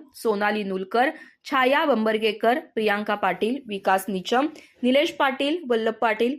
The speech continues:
प्राची पाटील, जान्हवी मोहनगेकर, तुकाराम कोळापटे, वेदांत शिंदे, ऋतुजा शिंदे, नम्रता ओळकर, तनुजा जाधव आदी विद्यार्थ्यांचा आणि उल्लेखनीय कार्य करणाऱ्या व्यक्तींचा सन्मान करण्यात आला. कार्यक्रमाच्या प्रारंभी विविध क्षेत्रातील दिवंगत व्यक्तींचा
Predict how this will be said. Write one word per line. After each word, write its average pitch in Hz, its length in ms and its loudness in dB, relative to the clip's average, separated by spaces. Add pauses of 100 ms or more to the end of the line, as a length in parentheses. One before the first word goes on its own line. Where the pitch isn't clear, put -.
प्राची 208 280 -4
पाटील, 208 420 0 (320)
जान्हवी 240 320 2
मोहनगेकर, 240 720 0 (300)
तुकाराम 311 400 0
कोळापटे, 226 920 -2
वेदांत 240 380 2
शिंदे, 233 440 0
ऋतुजा 202 360 -2
शिंदे, 202 380 -4
नम्रता 196 440 -2
ओळकर, 214 480 2 (340)
तनुजा 285 340 2
जाधव 226 420 0
आदी 214 280 -4
विद्यार्थ्यांचा 220 880 -4 (160)
आणि 226 280 -2
उल्लेखनीय 285 500 -2
कार्य 214 340 0
करणाऱ्या 208 500 0
व्यक्तींचा 202 540 -4
सन्मान 180 400 -4
करण्यात 165 320 -4
आला. 170 160 0 (320)
कार्यक्रमाच्या 330 580 0
प्रारंभी 302 440 0
विविध 269 240 0
क्षेत्रातील 254 680 -2
दिवंगत 240 460 0
व्यक्तींचा 226 640 -2